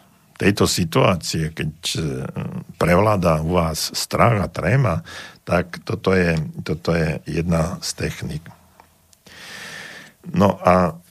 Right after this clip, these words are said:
každý z nás reaguje na stresujúce situáciu-, situácie odlišne. To, ako stres zvládame, e, závisí od množstva stresorov, teda záťažujúcich podnetov a tiež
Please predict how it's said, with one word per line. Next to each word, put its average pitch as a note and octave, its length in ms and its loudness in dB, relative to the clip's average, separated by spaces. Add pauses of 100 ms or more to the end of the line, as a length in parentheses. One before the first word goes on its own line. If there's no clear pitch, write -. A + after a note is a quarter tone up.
(520)
každý D#3 320 2
z E2 80 -4
nás G2+ 400 4
reaguje G2 800 2 (200)
na F2 440 0 (240)
stresujúce A2 880 0
situáciu-, F2 1040 -2
situácie E2+ 1040 -2
odlišne. D#2+ 800 -2 (640)
To, - 80 6
ako - 320 2
stres G2+ 560 0
zvládame, F#2 960 2
e, E2 720 -2 (460)
závisí E2 500 -2
od D#2+ 80 0
množstva E2 480 0
stresorov, F2 720 -2
teda E2+ 340 2
záťažujúcich F#2 1000 -2
podnetov F2 560 0
a F#2+ 80 2
tiež - 480 -2